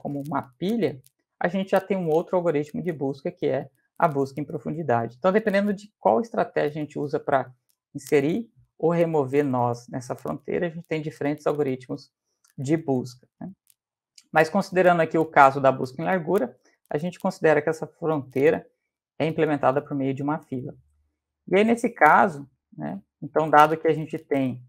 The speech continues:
é, essa estrutura de dados, pra poder fazer a organização desses nós, a gente faz o seguinte, né? Então, por exemplo, se a gente for iniciar no vértice um, né? Então, por exemplo, aqui a gente tem o vértice um,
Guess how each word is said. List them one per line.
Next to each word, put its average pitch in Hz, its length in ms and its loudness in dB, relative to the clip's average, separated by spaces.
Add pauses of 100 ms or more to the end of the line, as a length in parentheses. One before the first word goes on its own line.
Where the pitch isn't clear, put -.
(140)
é, 127 340 -2
essa 131 180 -6
estrutura 131 440 -8
de 131 120 -14
dados, 143 420 2 (460)
pra 139 120 4
poder 143 240 2
fazer 139 260 0
a 156 40 6
organização 147 580 0
desses 127 320 -6
nós, 156 360 0 (640)
a - 100 0
gente 170 240 -6
faz 185 240 4
o - 40 -18
seguinte, 127 480 -4
né? 139 80 -2
Então, 165 220 -4
por 165 140 -2
exemplo, 143 280 0
se - 100 -10
a 165 40 -4
gente 170 200 -10
for - 260 0
iniciar 170 680 2 (680)
no 160 140 -2
vértice 139 440 0
um, 180 140 -2 (500)
né? - 80 -8
Então, 139 180 -12
por - 120 -10
exemplo, 131 240 -10
aqui 131 120 -12
a 143 40 -4
gente 143 180 -12
tem 143 120 -6
o 139 80 -4
vértice 127 400 -2
um, 175 220 -6